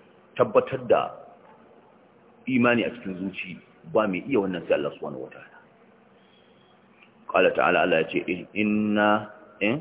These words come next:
innaka la tahdi man ahbabta." Kai baka sanya imani a cikin zuci ya kwanta,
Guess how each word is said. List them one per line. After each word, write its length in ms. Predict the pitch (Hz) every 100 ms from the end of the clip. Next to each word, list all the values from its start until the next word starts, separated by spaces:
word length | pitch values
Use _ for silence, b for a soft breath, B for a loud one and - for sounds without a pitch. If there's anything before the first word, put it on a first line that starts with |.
| -
innaka 720 | 101 92 95 107 113 117 131 - - - -
la 160 | 92
tahdi 340 | 90 - - 85
man 160 | 80
ahbabta." 380 | 62 - - - - - _ _ _ _ _ _
Kai 100 | -
baka 240 | 107 120 98
sanya 200 | 113 95 78
imani 340 | 98 98 101
a 60 | 78
cikin 240 | - 101 87
zuci 240 | 101 -
ya 80 | 117 -
kwanta, 480 | 104 85 87 80